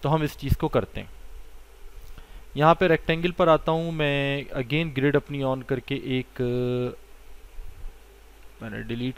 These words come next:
किया, again मैं अपनी grid on करके एक rectangle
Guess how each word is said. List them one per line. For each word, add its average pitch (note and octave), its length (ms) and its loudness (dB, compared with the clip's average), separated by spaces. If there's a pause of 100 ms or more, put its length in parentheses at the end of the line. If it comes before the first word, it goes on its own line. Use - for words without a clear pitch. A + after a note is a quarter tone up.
किया, A#2+ 320 0 (2500)
again C3 280 0
मैं C3+ 100 0
अपनी A#2+ 220 -2
grid A#2+ 240 0
on A#2+ 200 0
करके B2 320 -2
एक - 160 -10 (1040)
rectangle G#2+ 520 -2